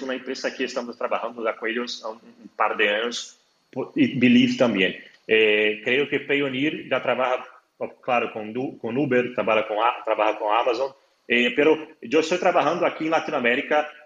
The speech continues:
para ampliarmos a possibilidade de, de, de los, a possibilidade de los pagos para os artistas em Latinoamérica. Por exemplo, como Mercado Pago, como a possibilidade também de Otto, como a possibilidade também de, de, de, de, de,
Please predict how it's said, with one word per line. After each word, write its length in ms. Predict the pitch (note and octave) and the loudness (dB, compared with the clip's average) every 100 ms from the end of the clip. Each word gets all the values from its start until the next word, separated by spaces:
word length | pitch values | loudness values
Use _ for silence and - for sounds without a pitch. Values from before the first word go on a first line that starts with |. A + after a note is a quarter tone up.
| _ - | _ 0
para 260 | B2+ D3 | 2 2
ampliarmos 720 | D3 E3 C#3+ D3+ D#3+ D#3+ - | 0 -2 0 0 0 -8 -8
a 60 | - | -12
possibilidade 680 | - D3 - C#3+ B2+ C3 C#3+ | -10 -10 -8 -4 0 0 -2
de, 120 | - | -8
de, 160 | B2 A#2+ | -6 -4
de 100 | B2 | -2
los, 240 | A#2+ - | -4 -4
a 160 | A#2+ - | -6 -6
possibilidade 440 | F#3+ - C#3 C3+ | -10 -2 0 2
de 60 | C3+ | 0
los 140 | A#2 | -2
pagos 300 | - C3 B2+ | 0 0 0
para 160 | B2 A#2+ | 0 -2
os 120 | G#2+ | -2
artistas 400 | A2 - A#2+ B2+ | -2 -2 -4 -2
em 40 | |
Latinoamérica. 580 | A2 - A2+ F#2 F2+ - | -2 -2 -4 -2 -6 -8
Por 140 | - B2 | -2 0
exemplo, 340 | C3 C3+ B2 | 0 -2 -2
como 480 | B2+ B2+ A#2+ A2 - _ _ | 2 2 4 2 0 _ _
Mercado 460 | A2+ A2 B2+ A#2+ - | -6 -2 0 2 2
Pago, 640 | C#3 C#3 C3 C3 B2+ A#2+ _ _ _ | 4 4 2 -2 -4 -6 _ _ _
como 240 | A#2+ A#2+ | -6 -4
a 60 | A2 | -4
possibilidade 520 | B2 - A#2+ A#2 - | -6 -8 -2 -2 -2
também 300 | A2+ A2+ A#2 | -6 -4 -4
de 140 | G#2+ | -2
Otto, 440 | A#2 B2 - C3+ A#2+ | 0 0 -2 -6 -4
como 180 | A#2+ A#2 | -4 -4
a 20 | |
possibilidade 480 | A#2+ - A#2 A#2 - | -6 -8 0 0 0
também 340 | A#2 A2+ A#2 | -2 -2 -2
de, 140 | A2 | -4
de, 300 | G#2 A2 A2 | -2 -2 -2
de, 160 | A2 A2+ | -4 -4
de, 300 | A2 A2 A2 | -2 -2 -2
de, 340 | G#2 G#2 G2+ | 0 0 0